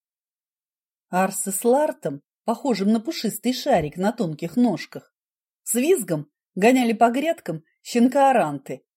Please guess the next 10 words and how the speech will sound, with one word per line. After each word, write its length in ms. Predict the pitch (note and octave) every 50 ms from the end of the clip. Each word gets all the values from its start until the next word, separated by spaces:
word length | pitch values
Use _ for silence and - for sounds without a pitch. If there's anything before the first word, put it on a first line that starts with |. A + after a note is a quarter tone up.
| _ _ _ _
который 280 | - F3+ F3 A#3+ A#3+ A3
за 100 | G#3+ A3
последние 600 | C4 C4 C4+ - C#4+ C4+ B3 G3 G#3 A#3+ B3 A#3
дни 240 | G#3 B3 C#4+ D#4+
вымахал 480 | C4+ G#3+ A#3+ A3+ G#3+ A3 - G3+ F#3+ F#3+
размером 540 | F#3+ G#3 A3 A3+ A#3 B3+ C#4+ C4+ G#3 F3 F3+
с 120 | - -
телёнка. 720 | - - G#3+ B3+ B3+ G3 D#3+ D#3 D3+ D3 - - C#3 C#3 _ _ _ _ _ _ _ _ _ _ _ _ _ _ _
Тот 200 | - C#3 - -
огрызался, 840 | F#3 G3 - E4+ D#4+ B3+ A#3+ G#3+ F#3 F3+ F#3+ G3 - - F#3+ -